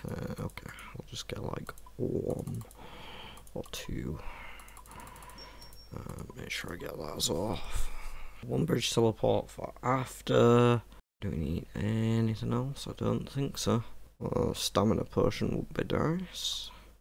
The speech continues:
And we'll take a Ring of Wealth with us. Um, do we have a Dueling? No, we don't have any Duelings. Okay, we take the Dueling, get Glory,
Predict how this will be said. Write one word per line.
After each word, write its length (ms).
And 220
we'll 160
take 280
a 40
Ring 340
of 280
Wealth 480
with 220
us. 300
Um, 600
do 100
we 60
have 140
a 40
Dueling? 480
No, 160
we 80
don't 160
have 140
any 100
Duelings. 680
Okay, 680
we 60
take 280
the 80
Dueling, 920
get 340
Glory, 1080